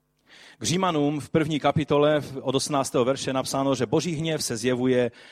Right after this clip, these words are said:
z nebe proti každé bezbožnosti a nepravosti lidí, kteří v nepravosti potlačují pravdu. Protože to, co lze o Bohu poznat, co jim, eh, je jim zřejmé,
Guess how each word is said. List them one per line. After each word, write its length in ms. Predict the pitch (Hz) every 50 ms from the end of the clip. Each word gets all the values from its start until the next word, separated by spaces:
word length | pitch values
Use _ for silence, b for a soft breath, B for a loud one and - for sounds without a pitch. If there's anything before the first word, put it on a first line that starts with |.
| B B
z 140 | - 101 104
nebe 480 | 131 131 139 135 139 143 143 147 143 131 _ b b b b b b
proti 680 | - 131 135 127 - - 135 135 135 131 131 131 135 - _ _ _ _ _ _
každé 560 | - - 165 165 156 160 143 160 160 165 165 156
bezbožnosti 880 | 131 143 139 139 127 131 139 123 127 123 120 - - - - 123 131
a 60 | 107
nepravosti 760 | 104 110 120 - 143 131 135 131 135 131 - - - - 113
lidí, 480 | 107 117 123 120 127 143 156 170 180 170 B B B B B
kteří 300 | B - - 135 123 135
v 60 | 117 131
nepravosti 600 | 151 165 - 180 175 170 175 - - - 165 151
potlačují 640 | - - 151 - 151 151 147 - - 151 156 160
pravdu. 500 | - - 147 147 139 143 127 110 85 - _ _ _ _ _ _ B B B B B B
Protože 320 | B 147 156 175 160 180
to, 220 | 170 - - 220 220
co 160 | - - 185
lze 440 | 170 156 131 120 - 180 220 233 202
o 120 | - 135
Bohu 260 | 123 127 127 120 123
poznat, 680 | 113 - 131 131 117 113 135 135 151 175 185 - - - _ _ _ _ B B B B B
co 180 | B - 170 170
jim, 260 | 175 180 175 170 170
eh, 40 | 165 156 147 143 139 135 143 135 123 117
je 180 | 131 135 147 165
jim 240 | 170 165 160 143
zřejmé, 760 | 123 - - - 151 156 165 170 160 160 165 170 180 190 185